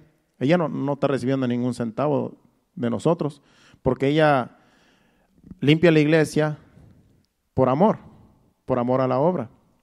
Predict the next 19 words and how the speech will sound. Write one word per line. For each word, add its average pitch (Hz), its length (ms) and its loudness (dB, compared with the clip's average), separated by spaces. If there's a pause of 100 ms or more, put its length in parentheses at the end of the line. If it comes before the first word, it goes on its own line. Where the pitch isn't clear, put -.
(500)
Pero 143 220 2
Dios 143 380 0 (560)
tiene 127 220 -4
su 123 100 -4
recompensa 117 540 -4
para 120 260 -4
ella, 202 180 -6 (1800)
a 113 120 -4
su, 127 200 -2
de 120 140 -2
acuerdo 127 240 0
a - 20 0
su 120 100 -4
labor. 131 300 -2
Mi 131 140 -4
esposa 131 300 -2
también 127 260 -2
la 127 80 0
limpia. 170 360 -4